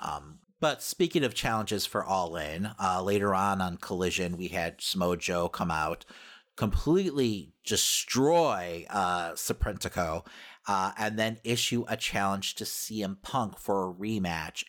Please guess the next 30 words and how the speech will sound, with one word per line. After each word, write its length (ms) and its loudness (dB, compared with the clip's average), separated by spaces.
at 300 -6
All 300 -6
In. 260 -18
Um, 720 2
I 100 -2
think 220 2
I 80 6
would 160 4
be 140 6
okay 280 2
with 160 2
this 240 -2
if 160 -6
they 100 2
would 140 2
have 100 -2
set 300 -2
this 240 -6
up 260 -2
right 380 -4
after 340 -4
their 140 -4
match, 640 -2
um, 440 -6
in 160 -6
the 140 -6
Owen 260 0
tournament. 580 -10
Uh, 480 -2
because, 380 -4